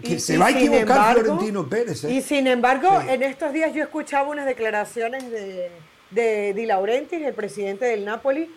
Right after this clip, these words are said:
Speaker 2: y decía literalmente esto: "Es-, este fútbol está muerto". Porque él decía que él no tiene cómo sostener el proyecto Spalletti, porque sabe que Osimhen
Speaker 1: Claro.
Speaker 2: se le va a ir,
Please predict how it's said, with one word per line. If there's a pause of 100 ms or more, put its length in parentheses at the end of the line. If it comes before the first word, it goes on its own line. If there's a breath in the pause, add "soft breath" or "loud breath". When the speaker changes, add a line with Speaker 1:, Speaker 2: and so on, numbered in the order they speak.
(380)
Speaker 2:
y
decía
literalmente
esto:
"Es-, (120)
este
fútbol
está
muerto". (460 loud breath)
Porque
él
decía
que
él
no
tiene (100)
cómo
sostener (100)
el
proyecto
Spalletti, (380 soft breath)
porque
sabe
que
Osimhen (120)
Speaker 1:
Claro.
Speaker 2:
se
le
va
a
ir,